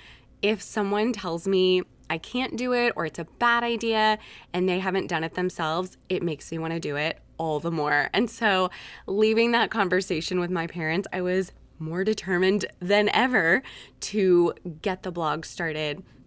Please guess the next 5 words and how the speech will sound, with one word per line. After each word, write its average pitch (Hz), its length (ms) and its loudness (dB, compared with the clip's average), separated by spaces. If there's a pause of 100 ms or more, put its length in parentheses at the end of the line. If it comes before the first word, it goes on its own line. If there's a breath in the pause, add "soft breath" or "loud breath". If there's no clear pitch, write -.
(120)
be 202 160 2
successful. 160 1000 -2 (500)
And 214 160 -2
I 226 60 -2
was, - 540 -6